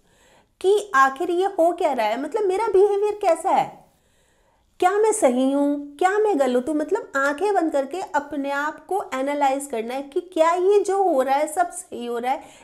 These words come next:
या ये सही नहीं है। जैसे वाइफ हैं,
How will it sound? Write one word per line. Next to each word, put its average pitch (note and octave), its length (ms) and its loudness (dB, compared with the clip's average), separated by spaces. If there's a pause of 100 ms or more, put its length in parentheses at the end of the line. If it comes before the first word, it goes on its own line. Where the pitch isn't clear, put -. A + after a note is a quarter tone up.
या F4+ 100 2
ये A4 220 0
सही E4 340 2
नहीं D#4 360 0 (100)
है। B3 340 -8 (840)
जैसे E4+ 240 0
वाइफ C4 500 0
हैं, G#3 420 -10